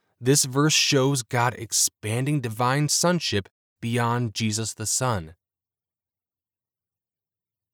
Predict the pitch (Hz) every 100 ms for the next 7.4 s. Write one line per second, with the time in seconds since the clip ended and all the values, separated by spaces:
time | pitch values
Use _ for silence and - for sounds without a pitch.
0 | _ _ _ _ _ _ _ _ _ _
1 | _ _ _ _ _ _ _ - 139 -
2 | 127 123 131 123 - - 165 175 - 143
3 | 143 - - 113 95 78 73 _ _ _
4 | _ _ _ _ _ _ _ _ _ _
5 | _ _ _ _ _ _ _ _ _ _
6 | _ _ _ _ _ - 175 - 185 151
7 | 208 110 101